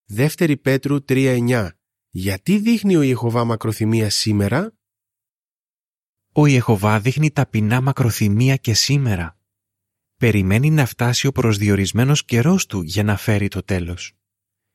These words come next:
Speaker 2: Γιατί είναι μακρόθυμος; Επειδή δεν θέλει να καταστραφεί κανείς, αλλά όλοι να φτάσουν σε μετάνοια. Το εδάφιο Δεύτερη Πέτρου τρία εννιά αναφέρει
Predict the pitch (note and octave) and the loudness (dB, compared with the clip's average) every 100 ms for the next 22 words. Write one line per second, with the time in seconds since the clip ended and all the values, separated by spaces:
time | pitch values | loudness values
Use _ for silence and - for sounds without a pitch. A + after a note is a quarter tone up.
0 | _ _ _ _ - C#3+ - D4+ G#3 A#2 | _ _ _ _ -4 -4 0 2 2 0
1 | G2 F#2+ F2+ E2+ E2+ G#2+ - _ _ _ | -2 -2 -2 -6 -6 -6 -8 _ _ _
2 | _ _ _ _ _ A2 A#2 A2 C#3+ - | _ _ _ _ _ -4 -2 2 0 0
3 | A2 C3 G#3+ G3+ D#3+ F#3 F#3+ F3 D3 B2 | 0 2 2 0 0 0 2 0 -2 -4
4 | - G2+ - E3+ C3+ A#2+ D#3 G2+ - - | -2 -4 -2 -2 0 0 0 -2 -10 -18
5 | _ _ _ - G2 F#2 F2+ F2 A#2 D3+ | _ _ _ -6 -2 0 0 2 2 2
6 | F#3 A3 - G2+ G2 - - - A#2 B2 | 0 -2 -4 -2 -2 -4 -8 -2 -2 -2
7 | C#3 A#2+ - F#2 F2 - G#2+ F#2+ E2+ F2 | -4 -4 -2 -2 -4 -2 -2 -4 -10 -14
8 | _ _ _ _ _ _ _ _ _ _ | _ _ _ _ _ _ _ _ _ _
9 | _ - F#2+ F2 C3+ - G3 G2+ C#3 - | _ -2 -2 0 -2 0 0 2 -2 0
10 | D3 A2 B2 C3+ A2 F2+ - B2+ A#2+ F2 | -2 0 -2 -2 -4 -4 -2 0 0 -2
11 | F2+ A2+ G3+ - D#3+ D3+ C#3 G#2+ F2+ - | -2 -2 -2 -4 -2 -2 -2 -2 -4 -8